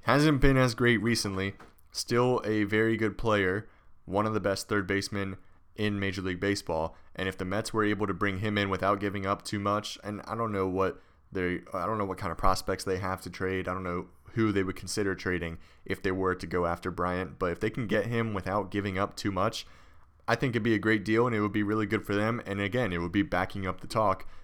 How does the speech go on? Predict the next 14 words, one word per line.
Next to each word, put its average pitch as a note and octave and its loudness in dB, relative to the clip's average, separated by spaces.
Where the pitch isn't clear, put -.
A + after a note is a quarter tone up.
Steve G2+ -2
Cohen G2+ 0
comes G2 -2
in F#2+ -2
and F2+ -4
makes F#2+ -2
these F#2 -6
big F#2+ 0
moves F#2 0
and F#2 -6
gets F2+ -2
the F#2+ -8
Mets F2+ -4
competitive. - -8